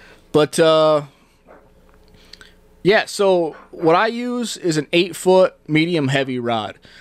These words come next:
something that's got enough backbone, you know, to be able to horse a fish in, but I don't wanna totally horse him in. I want to still have some play, um,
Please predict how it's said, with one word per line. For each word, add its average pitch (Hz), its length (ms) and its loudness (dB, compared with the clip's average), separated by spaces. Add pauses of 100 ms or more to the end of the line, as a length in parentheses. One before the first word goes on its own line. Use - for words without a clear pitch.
(100)
something 156 320 -2
that's 151 100 -2
got 156 220 0
enough 156 280 -4
backbone, 151 680 -4 (280)
you 131 100 0
know, 123 160 0
to 120 140 -2
be 127 120 0
able 151 100 4
to 131 80 2
horse 160 380 0
a 135 60 -2
fish 143 320 0
in, 151 300 2
but 127 160 0
I - 20 2
don't 180 140 2
wanna 180 180 2
totally 185 420 2
horse 147 300 0
him 143 80 -2
in. 139 80 2
I 127 40 2
want 147 380 0
to 120 120 -10
still 160 200 0
have 165 80 -2
some 156 120 -8
play, 151 440 2 (600)
um, 123 760 -2